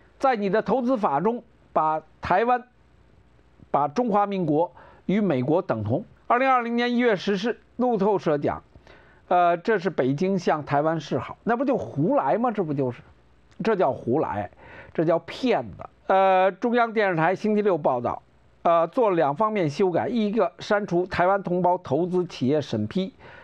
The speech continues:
和备案的相关规定，也就是你随便来了，不用审批了。第二个，完善投资方式的相关条例，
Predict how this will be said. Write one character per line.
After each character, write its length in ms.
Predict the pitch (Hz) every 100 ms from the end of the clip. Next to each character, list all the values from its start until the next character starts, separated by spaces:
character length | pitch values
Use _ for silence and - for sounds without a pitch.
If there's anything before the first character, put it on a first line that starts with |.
| -
和 180 | - 160
备 280 | 180 240 185
案 220 | 156 135
的 80 | 113
相 280 | - 147 143
关 200 | 139 139
规 180 | 139
定， 140 | 127 110 _ _ _
也 120 | 151
就 180 | 151 196
是 60 | 151
你 100 | 123
随 180 | - 156
便 180 | 170
来 160 | 110 113
了， 120 | 147
不 140 | 107 139
用 140 | 156
审 200 | 127 98
批 160 | 110 113
了。 100 | - _ _ _
第 100 | 180
二 160 | 202 135
个， 100 | 95 - - - -
完 220 | 147 196
善 180 | 226 190
投 200 | 165 185
资 140 | 196 185
方 260 | 214 202
式 120 | 185
的 80 | 143
相 220 | 139 185
关 180 | 190 185
条 240 | 170 120 147
例， 160 | 180